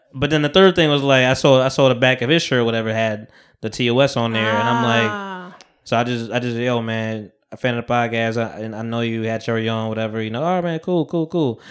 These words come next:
Speaker 1: And I'm like, "Yeah, man, they just canceled the read. They just canceled the read." So <laughs> let's just start there. That, well, it, it, was that the most disappointing part of the, of the Roots podcast, of the Roots, uh, picnic?
Speaker 2: Yes.
Speaker 1: Yeah.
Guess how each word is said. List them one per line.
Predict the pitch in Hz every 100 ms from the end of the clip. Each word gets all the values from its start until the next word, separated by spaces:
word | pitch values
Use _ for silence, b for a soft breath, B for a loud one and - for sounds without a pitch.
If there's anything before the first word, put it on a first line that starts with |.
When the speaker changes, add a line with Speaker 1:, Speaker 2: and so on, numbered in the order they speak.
| B B B B
Speaker 1:
And | 113
I'm | 113
like, | 113
"Yeah, | 113
man, | 110
they | 117
just | -
canceled | 120 113
the |
read. | 127 131 131
They | 214
just | 269
canceled | 294 285 175
the |
read." | 156 196 247 339 359 B B B B
So | - - 131 120 113 107 117 _ -
<laughs> | - - - - - - - - - -
let's | 147 175
just | 214 -
start | 165 151
there. | 143 127
That, | 147 165 147
well, | 170 170
it, | 147 147 - 143 139
it, | 143
was | 156
that | 175
the | 185
most | 185 170
disappointing | 180 175 175 165
part | 170 165
of | 156
the, | 160
of | 139 151
the | 151
Roots | 160 160
podcast, | 170 165 175 175 185 - 151
of |
the | 147
Roots, | 147 147
uh, | 156 143
picnic? | 170 170 175 -
Speaker 2:
Yes. | 214 190 - _ _ _ -
Speaker 1:
Yeah. | 113 110 104 101 107